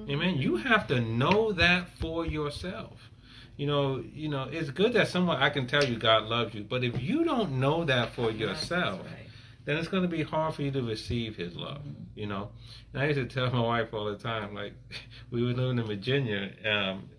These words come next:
Speaker 1: and in the summertime, right, thunderstorms were, like, uh,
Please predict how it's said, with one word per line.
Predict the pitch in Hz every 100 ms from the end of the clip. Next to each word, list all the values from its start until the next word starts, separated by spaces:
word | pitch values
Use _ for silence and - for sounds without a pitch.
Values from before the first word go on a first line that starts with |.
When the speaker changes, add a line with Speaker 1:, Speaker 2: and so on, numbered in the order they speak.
| - -
Speaker 1:
and | 98 104
in | 101
the |
summertime, | 95 151 156 123 110 98 101
right, | 107 123 - - - - - - - - - - -
thunderstorms | 139 180 143 - 113 107 101
were, | 104
like, | 98 92 90 - - -
uh, | 107 104